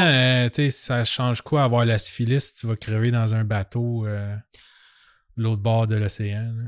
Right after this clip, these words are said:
Speaker 1: Ah oui, mais c'est des années de désespoir,
Speaker 2: Ah ouais.
Speaker 1: là. Tu sais, ces hommes-là étaient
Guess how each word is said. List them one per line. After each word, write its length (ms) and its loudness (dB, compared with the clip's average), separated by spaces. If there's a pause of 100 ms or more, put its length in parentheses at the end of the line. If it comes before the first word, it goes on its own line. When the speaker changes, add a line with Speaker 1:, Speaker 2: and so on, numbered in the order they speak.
Speaker 1:
Ah 280 0
oui, 200 -8
mais 140 -8
c'est 140 -6
des 280 -4
années 320 -10
de 60 -20 (280)
désespoir, 1120 -12
Speaker 2:
Ah 160 -2
ouais. 60 -8
Speaker 1:
là. 180 -14
Tu 180 -12
sais, 60 -10
ces 400 -8
hommes-là 460 -8
étaient 500 -10